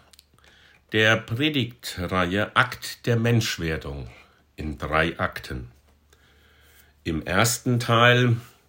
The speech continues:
am Heiligen Abend um sechzehn Uhr in der Christvesper, hatte ich ausgeführt, dass der erste Akt der Menschwerdung darin besteht, dass man selbst mit sich im Reinen ist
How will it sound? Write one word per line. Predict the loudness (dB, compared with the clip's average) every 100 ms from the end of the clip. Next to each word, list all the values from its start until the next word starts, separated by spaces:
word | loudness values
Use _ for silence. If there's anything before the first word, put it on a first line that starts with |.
| _ _ -20 _
am | -2 4
Heiligen | 4 4 4 4
Abend | 6 6 2
um | 0
sechzehn | 0 -2 0 0 2
Uhr | 4
in |
der | 2 2
Christvesper, | -2 -6 -6 -4 -4 -2 -2 0
hatte | 0 0
ich | -4 -2
ausgeführt, | 0 0 -2 -8 -10 -6 0 0 0 -8 _ -20 -20 -20 -20 -20 -20 -16
dass | -2 0
der | 0 2
erste | 0 0 0
Akt | 0 0 0
der | 2
Menschwerdung | 2 2 -2 -2 0 0 2 2
darin | 4 4 4 0 0
besteht, | -2 -2 -4 -2
dass | -2 0
man | 0 2
selbst | 2 0 -4 -10 -10 -14 -20 -20 _ _ -8
mit | -6
sich | -4 -4 -2
im | -4
Reinen | -2 0 0 0 -2
ist | -4 -6 -8 -14 -20